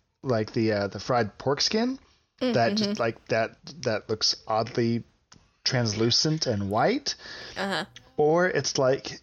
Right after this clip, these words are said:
Speaker 1: you know, the, the layers of the onion that you peel off, yet this one is furry and hairy.
Speaker 2: Yeah.
Speaker 1: So
Speaker 2: See, to me, I think that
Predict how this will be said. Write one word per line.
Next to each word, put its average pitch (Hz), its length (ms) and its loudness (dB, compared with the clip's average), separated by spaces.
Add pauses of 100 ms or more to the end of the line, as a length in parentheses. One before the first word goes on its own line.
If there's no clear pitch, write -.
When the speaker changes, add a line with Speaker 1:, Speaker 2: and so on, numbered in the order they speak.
(100)
Speaker 1:
you 139 120 0
know, 123 180 2
the, 117 240 2
the 117 140 0
layers 123 340 4
of 117 80 0
the - 180 -2
onion 131 300 2
that 101 180 -2
you 110 60 -4
peel 101 240 0
off, 92 260 -2
yet 113 220 0
this - 260 -2
one 113 180 0
is 101 400 0 (1000)
furry 123 480 2
and 107 100 0
hairy. 95 520 -2 (1120)
Speaker 2:
Yeah. 381 140 0 (220)
Speaker 1:
So 107 360 2 (460)
Speaker 2:
See, 320 260 0
to 311 160 0
me, 262 460 2 (160)
I 254 200 0
think 220 420 -2
that 170 540 2